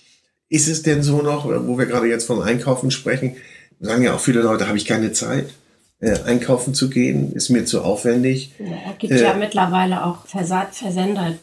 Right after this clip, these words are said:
Speaker 2: die, wo man sogar regionale Produkte
Speaker 1: Ja.
Speaker 2: sich liefern lassen kann.
Speaker 1: Stimmt.
Speaker 2: Eigentlich gibt's
Speaker 1: Ja.
Speaker 2: keinen Grund.
Speaker 1: Bis hin zu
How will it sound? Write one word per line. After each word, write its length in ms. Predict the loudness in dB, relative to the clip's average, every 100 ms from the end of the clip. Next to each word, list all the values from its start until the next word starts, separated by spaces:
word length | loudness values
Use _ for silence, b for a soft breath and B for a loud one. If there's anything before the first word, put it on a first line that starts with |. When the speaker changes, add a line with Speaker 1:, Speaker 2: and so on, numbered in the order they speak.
| -10
Speaker 2:
die, 240 | -10 -10 -14 -8
wo 140 | -2
man 180 | 0 2
sogar 300 | 2 2 0
regionale 840 | 0 2 2 0 2 2 2 0 -2
Produkte 440 | -4 -8 -6 2
Speaker 1:
Ja. 300 | 4 4 2 -4 -10
Speaker 2:
sich 220 | -6 -2
liefern 320 | 0 0 2 0
lassen 280 | 0 -4 -10
kann. 200 | -6 -2
Speaker 1:
Stimmt. 160 | 2 2
Speaker 2:
Eigentlich 240 | 2 -2 -2
gibt's 160 | 0
Speaker 1:
Ja. 100 | 2
Speaker 2:
keinen 180 | 0 -2
Grund. 260 | -6 -8 -10 -6
Speaker 1:
Bis 160 | -4
hin 160 | 0 0
zu 380 | 2 2 2